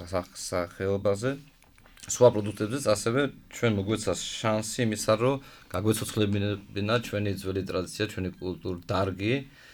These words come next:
რასაც ჯარა მეფუტკრეობა ქვია და დავიწყეთ მუშაობა ორი ათას თვრამეტ წელს, ე, შევაგროვეთ ინფორმაცია,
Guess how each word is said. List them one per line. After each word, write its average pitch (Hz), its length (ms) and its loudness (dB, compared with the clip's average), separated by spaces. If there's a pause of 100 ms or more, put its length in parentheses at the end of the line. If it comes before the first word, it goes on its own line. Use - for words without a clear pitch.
(140)
რასაც 98 240 0
ჯარა 95 220 0
მეფუტკრეობა 95 520 -4
ქვია 95 280 0
და 123 260 2
დავიწყეთ 101 500 0
მუშაობა 104 560 4 (920)
ორი 104 240 0
ათას 113 280 4
თვრამეტ 104 480 0
წელს, 120 440 2 (220)
ე, 73 180 -2 (1800)
შევაგროვეთ 113 580 4
ინფორმაცია, 95 640 0